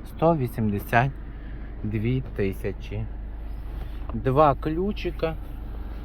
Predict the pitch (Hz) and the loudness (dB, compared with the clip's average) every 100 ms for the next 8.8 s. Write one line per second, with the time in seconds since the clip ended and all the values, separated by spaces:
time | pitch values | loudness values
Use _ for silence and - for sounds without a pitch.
0 | - - - 110 131 123 - 123 - 135 | -8 -8 -6 4 6 6 0 -4 2 2
1 | 120 120 107 - - - 113 143 185 185 | 4 4 2 -2 -8 -6 -2 2 2 2
2 | - 165 - - - - - - - - | 0 -4 -4 -8 -8 -8 -8 -10 -10 -8
3 | - - - - - - - - 143 - | -8 -10 -8 -8 -8 -8 -8 4 4 6
4 | 139 139 170 214 202 185 151 110 - 123 | 6 8 6 6 6 4 4 0 2 4
5 | 127 113 143 170 170 - - 110 110 - | 4 4 4 4 0 -6 -4 2 2 4
6 | 135 143 135 - - 123 135 135 135 131 | 4 4 2 2 0 4 4 4 0 0
7 | - - - - - - 113 95 120 131 | -2 -8 -8 -8 -8 -6 -4 4 6 6
8 | 120 127 120 - 101 90 104 | 6 4 2 4 4 6 2